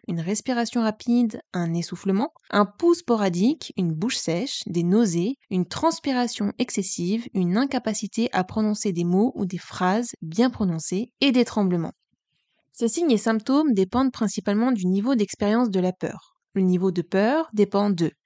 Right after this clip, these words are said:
une peur légère à modérée, sachant que l'individu sera exposé plus tard à des circonstances heureuses ou bien heureuses. Une agitation et une peur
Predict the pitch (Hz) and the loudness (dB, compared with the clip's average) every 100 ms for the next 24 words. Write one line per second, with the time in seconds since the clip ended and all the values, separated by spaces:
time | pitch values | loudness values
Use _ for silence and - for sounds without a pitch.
0 | _ - 214 370 320 233 240 311 214 208 | _ 0 2 4 6 6 6 4 4 2
1 | 208 190 202 240 - - 226 208 285 254 | 2 0 2 0 -2 -6 -4 -2 -2 -2
2 | 196 208 208 208 214 285 196 170 165 - | 0 0 0 0 0 0 0 -2 -4 -6
3 | - 208 233 - 294 202 170 190 - - | -2 0 0 -2 -4 0 0 -2 -8 -14
4 | - 214 202 - 320 277 262 262 220 - | 0 2 2 0 -4 -4 -4 -2 -4 -2
5 | - 262 240 220 190 - - 294 277 240 | -2 2 4 4 0 -6 -4 0 4 4
6 | 175 160 160 254 - _ _ _ _ - | 2 0 -6 -8 -14 _ _ _ _ -6
7 | 190 185 196 196 185 - 311 311 196 185 | -2 0 0 -2 -2 -4 -2 0 -2 0
8 | 180 170 | -2 -2